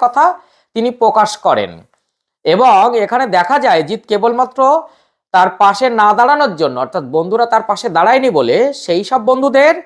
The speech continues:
সই করা বই যা তারা জিদকে উপহার দিয়েছিলেন সেগুলি নিলামে তুলেছিলেন। এভাবে জিদ তার লেখক বন্ধুদের অপমানিত করেছিলেন। তারপরে আর একটা বিষয়, এইটা কিন্তু একটু নজরে রাখবে খুব বেশি করে,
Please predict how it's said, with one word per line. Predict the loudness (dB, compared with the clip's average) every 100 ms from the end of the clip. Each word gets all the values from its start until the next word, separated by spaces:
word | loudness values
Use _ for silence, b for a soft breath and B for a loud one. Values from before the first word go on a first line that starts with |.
| b b b
সই | -6 0 0
করা | 2 2 2
বই | 2 2 2 0 -6 -10 _ _ _ _ -10
যা | 0 2 4 4 0 -6 -4
তারা | 0 2 2 0 -6
জিদকে | -10 -10 -2
উপহার | 0 0 2 2 2
দিয়েছিলেন | -2 -2 -6 -8 -10
সেগুলি | -6 -6 -4 -6
নিলামে | -4 -4 0 0 -2
তুলেছিলেন। | -2 -4 -6 -10 -12 -16 _ _ _ _ _ _ _ _
এভাবে | -2 2 2 2
জিদ | 0 -2
তার | 0 0
লেখক | 0 -2
বন্ধুদের | -2 -2 0 0
অপমানিত | 0 2 0 0 -2
করেছিলেন। | -4 -6 -10 -18 -20 -20 _ _ _ _ _ _ _ _ -2
তারপরে | 0 2 2 2 2
আর | 2 2
একটা | 2 0 -4
বিষয়, | -4 0 2
এইটা | 2 0 -2 -4
কিন্তু | -4 -2 -2
একটু | -2 -2 0 -2
নজরে | 0 0 2 2
রাখবে | 2 -2 -8
খুব | -2 -2
বেশি | -2 -4 -4
করে, | -4 -2 -2